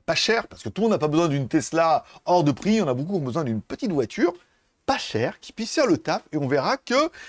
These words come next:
bah, à première vue, cette <laughs> vidéo, cette pro-, cette voiture plutôt, séduit par son esthétique. Mais c'est en creusant que l'on découvre ses vrais atouts, car elle a une autonomie de deux cent cinq kilomètres,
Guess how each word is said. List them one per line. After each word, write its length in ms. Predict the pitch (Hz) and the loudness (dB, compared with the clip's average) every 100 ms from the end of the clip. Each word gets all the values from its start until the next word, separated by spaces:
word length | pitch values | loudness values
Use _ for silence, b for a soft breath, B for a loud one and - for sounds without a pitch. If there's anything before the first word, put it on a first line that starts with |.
| B | B
bah, 80 | 156 | -2
à 60 | 196 | 0
première 280 | 247 262 | 0 -2
vue, 140 | 202 392 | 0 0
cette 220 | - 160 | 0 -4
<laughs> 20 | |
vidéo, 500 | 143 151 143 156 226 277 - B B | -2 0 0 2 0 -2 -4 B B
cette 180 | 175 - | -4 -2
pro-, 160 | - 139 | -2 -6
cette 220 | - 120 | -6 -4
voiture 420 | 120 196 - 277 | 0 0 2 0
plutôt, 300 | - 220 220 B B | 0 -2 -2 B B
séduit 380 | - 170 202 | 0 4 4
par 120 | 240 - | 2 -2
son 140 | 156 | -2
esthétique. 480 | 156 165 - 359 - - b b b b | -2 -2 0 -2 -2 -8 b b b b
Mais 160 | 151 156 | -4 -2
c'est 100 | 185 | 0
en 80 | 160 | -2
creusant 420 | - 277 262 311 | -2 -2 0 -2
que 120 | 175 | -2
l'on 120 | 156 | -2
découvre 460 | 135 - 277 269 127 | 0 0 0 -2 -2
ses 140 | - | -4
vrais 260 | 110 220 202 | -2 0 0
atouts, 260 | - 127 - b b | -2 -6 -8 b b
car 320 | - 247 202 - | -2 0 0 0
elle 160 | 208 214 | 2 4
a 80 | |
une 120 | 214 190 | 4 4
autonomie 540 | 202 202 190 190 220 | 2 2 2 4 2
de 320 | 165 170 190 - _ | 4 4 2 -2 _
deux 320 | - 104 196 220 | -12 -4 -2 -2
cent 260 | - 165 | -4 -6
cinq 260 | 156 202 190 | -4 -4 -4
kilomètres, 420 | - 214 131 - | 0 0 0 -4